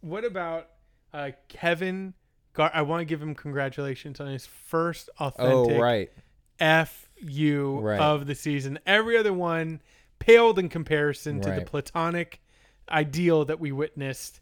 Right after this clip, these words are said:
Speaker 2: Right.
Speaker 1: when Matt starts to quote scripture at him again, and he just kind of tiredly and defeatedly
Speaker 2: Yeah.
Speaker 1: says,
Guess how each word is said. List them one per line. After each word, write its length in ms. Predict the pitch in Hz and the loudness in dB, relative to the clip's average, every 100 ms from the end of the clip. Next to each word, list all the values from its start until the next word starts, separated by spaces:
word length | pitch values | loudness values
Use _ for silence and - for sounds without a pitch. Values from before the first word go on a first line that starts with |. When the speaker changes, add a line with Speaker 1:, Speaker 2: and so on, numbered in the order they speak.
| - | -14
Speaker 2:
Right. 240 | 92 90 | -10 -6
Speaker 1:
when 240 | 156 147 139 | -4 -4 0
Matt 300 | 143 160 - | 2 2 -2
starts 340 | - 151 - | -6 -6 -4
to 100 | - | -10
quote 340 | - - 170 196 | -4 2 2 2
scripture 460 | - 196 - 151 | -4 -4 -2 -2
at 120 | 143 | -2
him 120 | 135 135 | -4 -6
again, 420 | 131 131 127 123 _ _ _ _ _ | -6 -6 -6 -12 _ _ _ _ _
and 100 | 139 | -12
he 200 | 123 147 | -8 -8
just 380 | 135 139 - - _ _ _ _ | -4 -4 -4 -14 _ _ _ _
kind 300 | - 147 151 | -4 -2 -2
of 80 | - | -6
tiredly 640 | - 135 147 147 139 147 | -2 0 2 0 -2 -4
and 100 | 143 | -4
defeatedly 600 | 139 - 135 127 123 - | -6 -8 -10 -10 -8 -4
Speaker 2:
Yeah. 200 | 101 87 - - _ _ _ | -2 -4 -10 -20 _ _ _
Speaker 1:
says, 540 | - - 135 127 - | -14 -8 -6 -8 -10